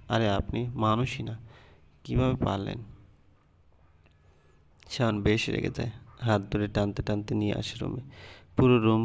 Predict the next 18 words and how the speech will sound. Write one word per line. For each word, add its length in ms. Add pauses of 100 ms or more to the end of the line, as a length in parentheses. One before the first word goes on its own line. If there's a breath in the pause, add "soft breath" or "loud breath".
ফুল 320
দিয়ে 180
সাজানো, 440
অতসী 420
হাত 320
পা 140
জমে 340
গেছে। 260 (640 loud breath)
আমি 180
কাপুরুষ, 540 (220)
কমন 320
জেন্ডার? 340 (240)
দেখবি 380
আমি 200
কি 160
কি 160
করতে 360
পারি। 220